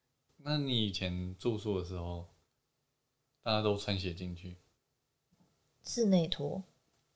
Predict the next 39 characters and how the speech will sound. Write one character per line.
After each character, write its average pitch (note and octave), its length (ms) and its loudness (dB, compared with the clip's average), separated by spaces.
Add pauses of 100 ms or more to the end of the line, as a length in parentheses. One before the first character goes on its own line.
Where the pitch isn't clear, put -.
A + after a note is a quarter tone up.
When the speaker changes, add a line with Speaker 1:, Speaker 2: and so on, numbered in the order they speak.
Speaker 1:
哦， A2+ 100 2
你 A2+ 80 8
们 G#2+ 160 10
Speaker 2:
门 F3 460 6
口， A3 480 8
我 F#3 80 6
们 F#3 120 10
把 E3+ 160 10
鞋 E3+ 160 4
子 F3+ 80 6
放 A3 140 8
在 G#3+ 60 12
门 D#3 260 4
口， - 260 -4 (480)
然 C#3+ 140 -4
后 D#3+ 240 4 (180)
进 F#3 220 6
房 D#3 160 0
间 D3+ 180 4
之 D3 120 -2
后 D3+ 180 2
穿 C#3+ 240 -6
室 D#3+ 140 -2
内 C#3+ 160 -2
拖。 - 260 -6 (300)
Speaker 1:
哦。 G2+ 440 -4 (440)
Speaker 2:
没 - 100 -20
错。 - 180 -10 (1500)
Speaker 1:
我 G#2+ 100 -8
好 G#2+ 80 -2
像 A2+ 200 0
有 G2 180 2
实 G2+ 260 0
行 F#2+ 240 -2
过 F#2+ 160 0
一 F#2 80 0
段 F2+ 220 -2
时 - 160 -6
间， G2+ 220 -10